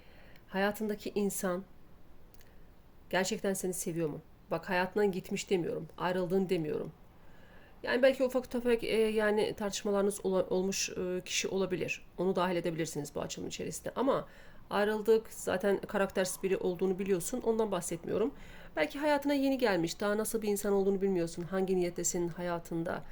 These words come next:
Veyahut da bir süredir ilişki yaşıyorsunuz ama, e, tam olarak niyeti nedir, duyguları nedir? Bu konuda biraz tereddütlerim ve şüphelerim var. E, yani daha çok bunun üzerine açılım, e, yapacağız şimdi. E, ama her şey, e, her zaman olduğu gibi sayfamıza özel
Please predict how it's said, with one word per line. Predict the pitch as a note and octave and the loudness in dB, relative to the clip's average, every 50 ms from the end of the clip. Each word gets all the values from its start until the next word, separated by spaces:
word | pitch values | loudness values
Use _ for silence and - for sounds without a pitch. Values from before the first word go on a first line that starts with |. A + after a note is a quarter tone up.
| - - - - - - - - A3+ | -12 -12 -12 -14 -14 -12 -4 0 2
Veyahut | A#3 A#3+ A#3 A3+ A3+ - | 4 4 4 4 2 4
da | A3+ A3 G3 G#3+ | 2 2 2 0
bir | |
süredir | G#3 - - G#3+ G3+ G#3 | -4 0 2 2 2 2
ilişki | G#3+ - G#3 G#3 - - - G#3 | 2 0 0 -2 -2 0 0 0
yaşıyorsunuz | F#3+ - - E3+ E3+ - - F#3+ F#3+ G3 - | 0 2 0 0 -2 -2 0 0 0 0 0
ama, | - F#3+ G3 G3+ G3+ - - | 0 2 2 2 2 0 -2
e, | F#3 F3+ F3+ F3+ F3+ - - | -2 -2 0 0 -2 -4 -4
tam | - A3+ A3 | -2 0 2
olarak | G#3 F#3+ F#3 F#3 F#3 - - | 2 4 2 2 0 -2 0
niyeti | F#3+ F#3 F3+ F3 - - F#3+ | 0 2 2 2 0 -2 0
nedir, | F#3 F3+ F3 F3 E3+ E3+ - - - - - - - - - | 0 2 2 2 0 -2 -4 -8 -14 -14 -14 -16 -12 -4 0
duyguları | G#3+ G#3 F#3+ G3 G3 F#3+ G3 G3+ G3 | 2 2 4 4 4 4 4 4 4
nedir? | G3 F#3 E3 F#3 F#3 F#3+ - - | 4 4 4 2 -2 -2 -4 -8
Bu | F#3+ - | -8 -4
konuda | - G3 F#3 F3+ F#3 F3+ F#3 | -2 0 0 0 0 -2 -2
biraz | F3+ F3+ F3 F3+ - | -2 -2 -2 -4 -4
tereddütlerim | F#3+ F3+ F3+ F3+ - - - F3 F3 F3+ F3+ | -2 -2 -2 -2 -4 -8 -8 -6 -4 -4 -4
ve | F3+ | -6
şüphelerim | E3 - - - F3+ F3+ F3 F3 E3+ F#3+ | -6 -8 -8 -4 -4 -2 -2 -2 -4 -4
var. | G3+ A#3+ - - - - - - - - - - | -6 -6 -6 -10 -16 -18 -18 -18 -18 -18 -16 -10
E, | - - - - G3+ | -6 -4 -2 2 4
yani | A3+ A3+ A3+ A3 G#3 | 6 6 6 4 2
daha | G#3+ G#3+ | 0 0
çok | G#3+ A#3 A3+ - | 0 0 2 4
bunun | G3+ G3 | 4 4
üzerine | F3+ E3 F3 F3 D#3+ E3+ F3 | 4 2 -2 -2 -2 -2 -2
açılım, | - E3 - - - F3+ E3+ - - | -4 -6 -8 -6 -4 -2 -2 -2 -2
e, | - F3+ | -4 -4
yapacağız | F3+ F3+ F3+ F3+ F3+ - - D#3+ - | -4 -2 -4 -6 -6 -6 -8 -6 -4
şimdi. | - - F3 E3 F3 G3+ B3+ E4+ - - - - - - - - - - - B3+ A#3+ A#3+ A#3+ | -4 -4 -4 -4 -2 -2 -2 -2 -4 -8 -16 -18 -18 -18 -18 -20 -18 -14 -10 -8 -4 -2 0
E, | A#3+ - - C#4 | 0 0 2 4
ama | C#4 C#4 C#4 C4 B3+ B3+ - - - | 4 6 6 6 4 2 -2 -6 -2
her | C#4+ D4 D4 D4 | 0 2 2 2
şey, | D4 - - C4+ B3+ A#3+ | 2 -2 0 2 4 4
e, | A#3 - - A3 A3+ A3+ A3 F#3 - A2+ E3+ G3+ G#3+ G3 A3 | 4 4 4 6 6 6 6 4 2 0 0 -2 -2 -2 -2
her | B3+ C4 B3+ B3 | 2 2 2 4
zaman | A#3 - A3+ A3+ A3 G#3+ - - | 4 4 4 6 4 2 2 2
olduğu | G3 G3+ G3 F#3+ G3+ G3+ | 4 4 4 4 4 2
gibi | F#3+ F3+ F#3+ A3 | 2 2 -2 -2
sayfamıza | - - G3 F#3 - F3+ F#3 F3+ - - - | -2 -2 -4 -2 -2 -2 0 0 0 0 0
özel | F#3 F3+ F#3+ F#3 F3+ | -2 0 2 2 0